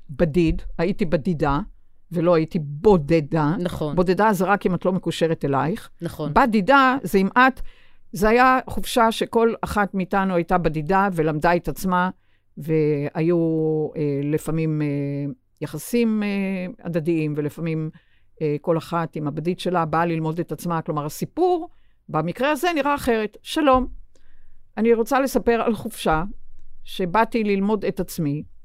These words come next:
Speaker 1: ואת ההיות אנוכי, אה, בדידה כדי ללמוד את הגרעין שלי, את היכולות שלו,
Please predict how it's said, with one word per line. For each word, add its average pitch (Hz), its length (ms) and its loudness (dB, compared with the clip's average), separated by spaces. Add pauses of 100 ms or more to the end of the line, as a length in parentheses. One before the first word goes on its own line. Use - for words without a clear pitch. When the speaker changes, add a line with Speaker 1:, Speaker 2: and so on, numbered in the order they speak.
Speaker 1:
ואת 170 240 -2
ההיות 180 720 0 (120)
אנוכי, 185 480 -2 (500)
אה, 160 340 2 (100)
בדידה 190 680 2 (160)
כדי 170 280 0
ללמוד 175 440 0
את 190 100 -2
הגרעין 175 420 0
שלי, 151 340 -4 (300)
את - 100 -2
היכולות 190 460 0
שלו, 156 320 -2